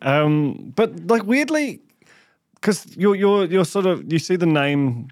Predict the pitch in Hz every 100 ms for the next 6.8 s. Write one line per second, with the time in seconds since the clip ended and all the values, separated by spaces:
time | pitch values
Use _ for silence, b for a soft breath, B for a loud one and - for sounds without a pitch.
0 | _ - 131 - 104 90 85 123 131 -
1 | 120 123 110 104 107 107 101 95 98 85
2 | 110 101 101 110 113 - 107 120 110 110
3 | - - 113 98 101 101 - 113 95 107
4 | - 101 90 101 90 85 85 78 113 b
5 | b b b b - 160 175 175 147 160
6 | 151 143 131 - 135 131 127